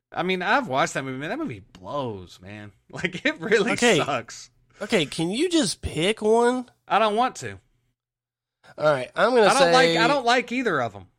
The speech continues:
Speaker 2: All right, I'm gonna say Interview with the Vampire is better. I, I agree that I don't think either one is particularly great.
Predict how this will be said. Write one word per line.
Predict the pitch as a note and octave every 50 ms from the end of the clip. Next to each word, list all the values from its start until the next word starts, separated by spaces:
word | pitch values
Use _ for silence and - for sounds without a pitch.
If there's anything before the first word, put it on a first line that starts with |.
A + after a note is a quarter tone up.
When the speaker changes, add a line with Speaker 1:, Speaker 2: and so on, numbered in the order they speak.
| _ _ _ _ _ _ _ _ _ _
Speaker 2:
All | D#3 E3+
right, | E3 C#3+
I'm | D3 F3+
gonna | A3 A#3+ A#3
say | G#3 G#3+ G3 F#3+ F3+
Interview | F3 F3+ F3+ E3 E3+ E3
with | D#3+ C#3+
the | C3+
Vampire | C#3 C#3 C3 C3+ B2+ A#2+
is | A#2+
better. | A#2 B2 A2+ A2 G#2 - -
I, | - D#3 F3+ F3+ E3 -
I | D#3+ F3 F#3+
agree | F#3 D#3+ C#3+ C#3+ D3+ E3 E3 E3 E3+ E3 D3+
that | C#3 C#3 C#3 C3+ A#2+ - -
I | - D#3+
don't | F3+ F3+ D3+
think | C#3 D#3+ D#3 C#3+ -
either | - D3 D3+ D3 C3+ B2+
one | B2+ B2+ C3+ C#3 C#3+ C#3+ C#3+
is | C3 B2+ B2 A#2+ A#2 - - _ _ _ _ _
particularly | _ D3 C3 C#3 C#3+ C#3 C#3 C3+ C3 B2+ B2 A#2+
great. | A2 G#2 A2+ A2+ A#2 A#2+ C3+ C#3+ D3+ -